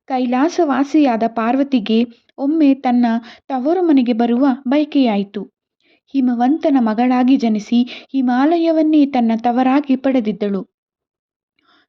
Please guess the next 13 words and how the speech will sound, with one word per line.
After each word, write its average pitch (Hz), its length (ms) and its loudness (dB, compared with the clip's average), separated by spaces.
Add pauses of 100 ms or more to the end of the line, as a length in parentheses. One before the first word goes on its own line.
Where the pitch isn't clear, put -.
(100)
ರುದ್ರದೇವರ 254 720 0 (100)
ಅನುಮತಿಯನ್ನು 262 680 2
ಪಡೆದು 226 460 0 (280)
ಭೂಲೋಕಕ್ಕೆ 294 680 2
ಬಂದ 240 260 4
ದಿನವೇ 240 500 0 (240)
ಭಾದ್ರಪದ 285 600 -4
ಶುಕ್ಲ 285 400 -4 (200)
ತೃತೀಯ. 233 420 -2 (680)
ಮತ್ಸ್ಯ 233 380 -6
ಪುರಾಣದಲ್ಲಿ 269 880 2
ಪಾರ್ವತೀ 262 600 0
ದೇವಿಗೆ 233 800 0